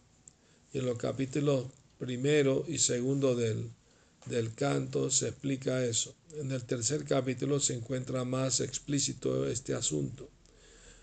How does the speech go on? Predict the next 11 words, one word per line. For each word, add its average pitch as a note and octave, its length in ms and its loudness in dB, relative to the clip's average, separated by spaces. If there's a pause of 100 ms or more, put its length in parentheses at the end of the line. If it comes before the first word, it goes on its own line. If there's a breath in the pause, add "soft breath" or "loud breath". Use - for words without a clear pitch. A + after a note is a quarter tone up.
(140 loud breath)
Y C3 80 -2
en C3+ 120 2
el C3 180 2
cuarto D3+ 440 4
capítulo C3+ 540 0
se C3+ 160 0
encuentra C3 540 -4
más, C3 540 0 (120)
aún C3+ 300 0
más C#3+ 240 2
explícito. A#2+ 640 -6